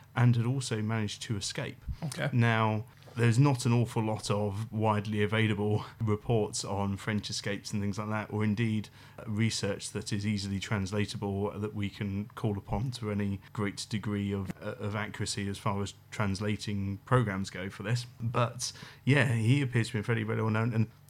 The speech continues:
Speaker 1: people who have researched Geoffrey have pieced together all the rest of the information around the mission and everything else. But Rene is mentioned only as a, another crew member,
Speaker 2: Mm-hmm.
Speaker 1: and yet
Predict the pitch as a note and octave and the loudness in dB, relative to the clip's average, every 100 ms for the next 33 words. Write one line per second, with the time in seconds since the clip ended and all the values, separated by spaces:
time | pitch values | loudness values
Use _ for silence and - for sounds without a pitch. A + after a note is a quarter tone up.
0 | - - C3+ B2+ A2+ G2+ G#2+ - C3+ D#2 | -2 2 4 4 2 2 -2 0 0 0
1 | - - C3 B2 F#2+ D2 G#2 G2+ A2 G2 | -2 0 0 0 -4 -4 -2 0 0 -2
2 | - - B2 G2+ - - A2 G2+ G#2 A2 | -10 -4 0 0 -4 -2 0 2 0 0
3 | G2+ A#2+ - G2 G2+ - G2 - G#2 G2+ | 0 -2 -2 -6 -6 -4 -4 -2 -4 -2
4 | G2+ G2+ G#2 G#2+ - G2+ G2 G2+ - G#2+ | 0 2 0 -2 -4 -4 -4 -4 -4 -2
5 | A#2+ F#2+ - G#2 F#2+ A2+ A#2 G2 G#2 G2 | -2 -2 -6 -4 4 6 6 4 -2 -4
6 | G#2+ A#2 - G2 G#2 G2+ G2 G2+ G2 G#2 | -4 -6 -4 0 2 2 0 0 0 -2
7 | G2 G2+ A#2+ A2 G#2+ G2 - A2 G#2 F2+ | -4 -6 -2 0 0 -4 -2 -2 0 -4
8 | F2+ G2 D3+ B2+ B2 G#2 G#2 G#2+ | -6 0 2 2 0 0 0 0